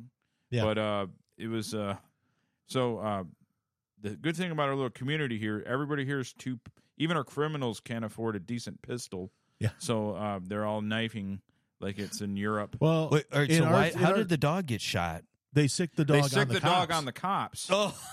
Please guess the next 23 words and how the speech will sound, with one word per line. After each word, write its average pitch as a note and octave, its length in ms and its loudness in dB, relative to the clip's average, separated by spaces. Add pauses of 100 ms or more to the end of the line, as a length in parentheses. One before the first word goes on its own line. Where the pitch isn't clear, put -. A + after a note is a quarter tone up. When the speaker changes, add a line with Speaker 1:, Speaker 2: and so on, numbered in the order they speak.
(520)
Speaker 1:
Yeah. E3+ 220 2 (240)
Like, C3 180 2
Speaker 2:
Well, A3+ 80 2 (240)
Speaker 1:
go. B2+ 140 -12
Speaker 2:
well, G3 140 2
it F#3+ 120 -2
wasn't, A3 320 2 (160)
it G#3+ 100 2
wasn't B3+ 340 2
even, G#3+ 380 -2 (540)
I F3+ 120 0
think B3 200 -4
what G3+ 160 0
happened F3 360 0
was D#3+ 200 0
they D3 80 2
were C3+ 80 2
probably, C#3 880 -2 (260)
these B2+ 180 -2
two D3+ 180 -4
dudes B2+ 440 -2
are G#2+ 60 -2
probably A2 640 -2